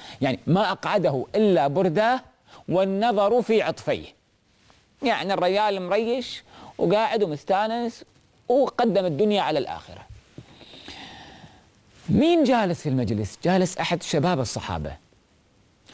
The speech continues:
وعلماء الصحابة، معاذ بن جبل الذي كان رسول الله صلى الله عليه وآله وسلم يرسله إلى الم-،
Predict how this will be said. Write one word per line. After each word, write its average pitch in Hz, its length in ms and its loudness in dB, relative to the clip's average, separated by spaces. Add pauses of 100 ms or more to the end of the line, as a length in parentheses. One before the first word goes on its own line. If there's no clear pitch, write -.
(140)
وعلماء 123 600 2
الصحابة، 80 560 -8 (320)
معاذ 117 340 -2
بن 139 180 2
جبل 120 440 0
الذي 147 280 2
كان 180 240 0
رسول 170 280 0
الله 180 220 2
صلى 170 160 -4
الله 170 280 0
عليه 151 340 0
وآله 185 360 2
وسلم 202 300 2 (200)
يرسله 214 920 4
إلى 202 300 2
الم-، 180 460 2